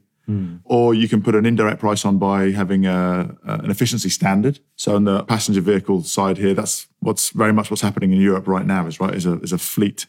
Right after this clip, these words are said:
Speaker 2: efficiency standard, which is an effective price on carbon. It doesn't actually name a price per ton, but it drives,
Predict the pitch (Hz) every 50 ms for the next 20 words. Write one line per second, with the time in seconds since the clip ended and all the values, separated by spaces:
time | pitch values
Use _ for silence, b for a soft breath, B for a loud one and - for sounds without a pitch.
0 | _ - 92 - - 113 104 - 107 98 - 98 90 - - - 92 92 92 92
1 | 104 - 107 98 - 101 87 95 92 90 - - 135 120 - - - 196 - _
2 | - 170 - 95 - - - - - - 90 90 87 - 92 90 - 98 95 -
3 | 107 - - - 92 80 - - 104 107 104 101 101 95 95 87 - - 92 92
4 | 90 - - 90 87 - - 104 92 90 80 - - - - - 107 92 92 92
5 | 90 80 - - - -